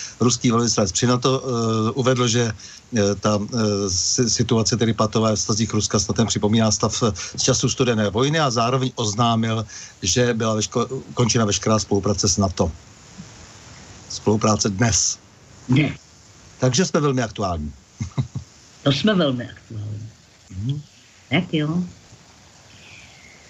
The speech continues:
Speaker 1: Tak, eh, jak to ty vidíš se slovanským světem? Jaký máš vztah ke slovanskému světu?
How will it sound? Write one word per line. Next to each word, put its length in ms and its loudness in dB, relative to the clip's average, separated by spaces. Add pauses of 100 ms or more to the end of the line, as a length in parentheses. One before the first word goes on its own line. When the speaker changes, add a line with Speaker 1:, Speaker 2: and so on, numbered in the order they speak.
(580)
Speaker 1:
Tak, 320 0
eh, 80 2 (1400)
jak 240 0
to 280 2 (580)
ty 100 2
vidíš 380 0
se 360 0
slovanským 760 0
světem? 540 -2
Jaký 220 0
máš 160 4
vztah 320 -2
ke 100 -2
slovanskému 680 0
světu? 360 0